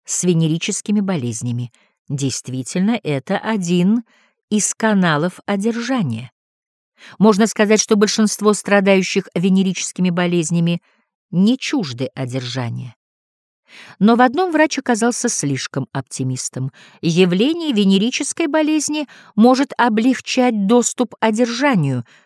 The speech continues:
но излечение не есть изгнание одержателя. Так и раздражение в своих крайних степенях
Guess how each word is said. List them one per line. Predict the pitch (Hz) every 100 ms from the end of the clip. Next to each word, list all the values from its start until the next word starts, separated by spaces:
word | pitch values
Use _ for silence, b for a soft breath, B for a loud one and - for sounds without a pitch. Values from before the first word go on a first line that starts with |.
| b
но | 165 208 208
излечение | 208 214 170 220 233 - 202 180 190 208 233
не | 254 277
есть | 220 185 196 - -
изгнание | 254 240 254 294 294 175 135 117 123 _ _ _ _ _ _ -
одержателя. | 143 123 131 120 131 113 - 117 - _ _ _ _ _ _ _ _ _ b b b b _
Так | - 202 - -
и | 208
раздражение | 202 185 180 202 185 196 196 190 190 180 180 _ _ _ _ _ _ _
в | -
своих | - 180 185 -
крайних | - 202 254 240 185
степенях | - - 151 - 147 139 131